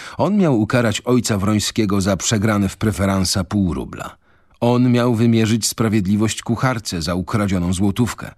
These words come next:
Przed jego sąd powoływała pani Wrońska przekupkę, która pożyczała czasem od niej pięć rubli, płacąc na tydzień rubla procentu. Gdy rubel ten nie zjawiał się, pani Wrońska wyrażała podziw,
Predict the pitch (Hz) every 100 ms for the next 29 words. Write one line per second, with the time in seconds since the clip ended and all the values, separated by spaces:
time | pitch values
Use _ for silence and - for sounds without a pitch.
0 | _ - _ - 139 113 143 165 131 110
1 | - 120 123 - 123 110 120 117 135 131
2 | 110 117 95 113 117 - 107 - 104 -
3 | 147 - 82 78 - - - 127 120 113
4 | - 117 117 - 156 117 95 107 117 104
5 | 110 110 101 - 123 104 85 120 104 123
6 | 123 - - - 131 131 131 113 113 107
7 | 143 117 120 95 110 117 104 85 92 -
8 | 78 64 - - - _ _ _ - 90
9 | 123 147 131 113 117 104 110 117 87 139
10 | 160 98 69 - 98 110 - - - -
11 | 117 123 127 160 - 156 120 131 131 165
12 | 165 - 233 120 69 87 -